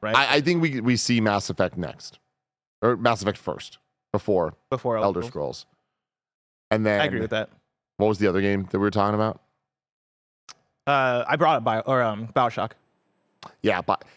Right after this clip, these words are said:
Speaker 2: BioShock to me is such a nebulous
Speaker 1: That's a question mark.
Speaker 2: factor where it's like, it could come out next March.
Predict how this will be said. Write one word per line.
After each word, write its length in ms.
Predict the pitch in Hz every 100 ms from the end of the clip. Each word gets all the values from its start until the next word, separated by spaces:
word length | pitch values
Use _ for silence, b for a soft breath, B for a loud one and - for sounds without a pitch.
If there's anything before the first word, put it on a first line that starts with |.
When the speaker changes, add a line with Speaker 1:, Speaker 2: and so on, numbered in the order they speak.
| b -
Speaker 2:
BioShock 520 | 190 226 - 214 170 -
to 80 |
me 240 | 151 156 190
is 360 | 147 143 113 104
such 480 | - - - 143 127
a 40 | 143
nebulous 340 | 131 123 196
Speaker 1:
That's 120 | 247
a 40 | 127
question 260 | 170 -
mark. 100 | 135 127
Speaker 2:
factor 140 | 170 156 B
where 220 | 151 165
it's 140 | 147 -
like, 240 | 139 120
it 120 | - 175
could 180 | 160
come 180 | - 147
out 160 | 165 156
next 280 | 151 - 170
March. 380 | 135 131 -